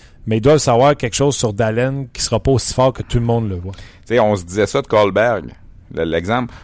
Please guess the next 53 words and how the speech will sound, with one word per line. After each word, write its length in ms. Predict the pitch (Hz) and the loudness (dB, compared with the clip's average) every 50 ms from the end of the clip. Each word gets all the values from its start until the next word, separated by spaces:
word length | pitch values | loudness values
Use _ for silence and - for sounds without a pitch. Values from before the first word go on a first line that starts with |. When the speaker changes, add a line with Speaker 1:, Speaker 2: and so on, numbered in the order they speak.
| - - | -4 0
Speaker 2:
Moi, 160 | 107 160 180 | 2 2 4
quand 140 | 165 131 120 | 4 2 2
j'ai 160 | 101 107 110 | 2 0 0
vu 120 | 107 127 151 | 0 0 0
les 160 | 139 117 107 | 0 0 0
deux 120 | 101 123 127 | 0 -2 -4
Suédois, 420 | - - 117 107 101 104 127 143 | -4 -2 -2 -2 0 0 0 0
Kohlberg 500 | - - 107 95 98 95 110 123 120 107 | 2 2 2 2 2 2 0 0 0 -2
et 80 | 98 90 | -4 -4
Forsberg, 580 | - 104 87 87 80 82 101 110 139 143 131 - - | -2 0 0 0 0 -2 -2 -2 -2 -2 -4 -6 -6
au 180 | - 95 95 | -6 -4 -4
championnat 340 | 92 - 110 98 101 104 110 | -4 -4 -4 -4 -2 -2 -2
mondial 340 | 110 104 101 95 101 110 110 | -2 -2 -2 -2 -2 -2 -2
junior 280 | 104 95 101 104 120 117 | -2 -2 -2 -2 -2 -2
de 60 | 101 | -2
deux 140 | 92 95 95 | -2 -2 -4
mille 160 | 95 92 85 | -4 -4 -4
douze, 320 | 92 107 127 127 107 104 - | -4 -4 -4 -6 -10 -14 -14
je 120 | - 92 | -10 -8
les 100 | 85 85 | -6 -6
aimais 140 | 92 92 101 | -4 -4 -4
autant 260 | 107 101 - 113 117 113 | -6 -6 -4 -4 -4 -4
l'un 160 | 104 98 95 | -4 -4 -4
que 80 | 87 95 | -4 -6
l'autre. 160 | 92 95 - - - - - - - - - - - - | -6 -6 -8 -14 -20 -20 -20 -20 -20 -20 -20 -20 -16 -8
Puis 140 | - 101 | -4 0
même, 320 | 95 110 131 151 151 139 - - - - - - - - - - | 2 2 2 2 0 -2 -6 -10 -14 -20 -20 -20 -20 -20 -20 -16
j'ai 160 | - 90 90 90 | -8 -6 -4 -2
juste 280 | 92 131 156 139 110 | 0 2 0 0 0
vu 120 | 104 107 104 | -4 -8 -4
ça 160 | - - 131 | -2 -2 -2
comme 180 | - 113 101 | 0 -2 -2
échantillon. 400 | 98 - 107 98 90 - 110 113 | -2 -4 -6 -6 -4 -2 -2 -2
J'ai 80 | 104 92 | -2 -2
pas 120 | - 110 | -4 -6
suivi 200 | 104 - 107 98 | -6 -6 -4 0
la 80 | 113 110 | 0 0
Ligue 140 | 107 107 104 | 0 0 -2
de 100 | 98 90 | -4 -4
Suède 300 | 82 - 113 113 117 110 | -4 -2 -2 -2 -2 -2
toute 160 | 107 101 - | -4 -4 -4
l'année, 200 | 98 95 101 117 | -4 -2 0 2
Speaker 1:
Ouais, 120 | 127 123 | 2 2
Speaker 2:
cette 100 | 127 127 | 2 0
Speaker 1:
ouais. 60 | 117 117 | 0 -2
Speaker 2:
année-là, 260 | 104 90 98 113 117 | 0 0 0 -2 0
mais 240 | 104 98 90 82 - - - | 0 -2 -4 -6 -8 -14 -10
Kohlberg 420 | - - 117 107 98 101 120 131 123 | -2 0 2 2 4 4 2 4 4
avait 140 | 110 101 101 | 2 2 0
été 140 | 95 110 | 0 0
meilleur 420 | 104 104 104 104 104 113 120 113 101 | 0 0 2 2 4 4 4 2 2
que 100 | - 95 | 0 -4
Forsberg 600 | - - 98 92 87 85 95 104 110 104 90 | -2 0 0 0 0 0 0 0 2 0 0